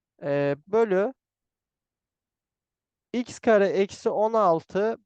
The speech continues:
bölü X kare eşittir iki bölü üç oldu. Şimdi sol taraftan devam edeyim, hatta da daha güzel gözüksün.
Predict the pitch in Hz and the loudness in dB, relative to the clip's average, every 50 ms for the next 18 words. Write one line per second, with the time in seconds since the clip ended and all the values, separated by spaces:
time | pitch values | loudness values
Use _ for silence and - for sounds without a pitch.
0 | _ - 185 190 185 180 190 214 240 247 226 - _ _ _ _ _ _ - - | _ -8 -6 -4 -4 -2 -2 -2 -2 -4 -6 -12 _ _ _ _ _ _ -14 -14
1 | 208 - - - - - 151 131 131 139 156 196 214 _ _ _ _ _ _ _ | -14 -14 -16 -8 -2 0 0 2 2 2 0 0 -4 _ _ _ _ _ _ _
2 | _ _ _ _ _ _ _ _ _ _ _ _ _ _ _ _ _ _ _ _ | _ _ _ _ _ _ _ _ _ _ _ _ _ _ _ _ _ _ _ _
3 | _ _ _ _ _ _ _ _ _ _ _ _ _ _ _ _ _ _ _ _ | _ _ _ _ _ _ _ _ _ _ _ _ _ _ _ _ _ _ _ _
4 | - 202 208 190 - 214 - _ - 233 196 - 196 - - 233 190 160 160 170 | -4 -4 -4 -2 -4 -8 -6 _ -4 -2 -2 -2 -4 -2 -2 0 2 2 2 4
5 | 202 220 196 160 - - 147 123 120 117 117 123 127 - _ _ _ _ _ _ | 4 4 4 4 2 0 0 0 0 -2 -6 -8 -10 -10 _ _ _ _ _ _
6 | _ _ _ _ _ _ _ _ _ _ _ _ _ _ - - - 294 277 226 | _ _ _ _ _ _ _ _ _ _ _ _ _ _ -10 -4 -2 0 0 0
7 | 165 135 120 123 147 _ _ - - - 240 240 247 233 - 247 233 233 226 - | 0 -2 -2 -2 -4 _ _ -14 -4 0 2 2 2 2 2 4 4 4 2 2
8 | - 240 233 214 185 165 151 143 139 139 135 127 139 135 135 135 - _ - 196 | 0 -2 0 0 0 2 2 2 0 -2 -4 -8 -8 -6 -6 -6 -6 _ -4 -2
9 | 190 170 139 - 139 143 147 147 143 143 151 117 110 117 - 120 120 139 147 - | 0 0 0 -2 -2 -2 -2 -4 -6 -10 -10 -8 -8 -8 -8 -12 -14 -14 -16 -16
10 | - - 185 190 | -14 -14 -14 -14